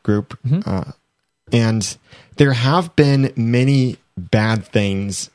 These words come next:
Speaker 1: in the world's history committed under the reli-, name of religion. Quite often, it is a misinterpretation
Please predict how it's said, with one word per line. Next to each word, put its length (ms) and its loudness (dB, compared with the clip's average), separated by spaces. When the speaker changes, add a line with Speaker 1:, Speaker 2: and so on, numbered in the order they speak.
Speaker 1:
in 440 -2
the 100 -4
world's 340 -2
history 360 -4
committed 500 -2
under 240 0
the 80 -2
reli-, 400 -2
name 300 -2
of 100 -4
religion. 460 -4
Quite 180 -4
often, 380 0
it 260 -4
is 340 -2
a 40 -4
misinterpretation 1300 -4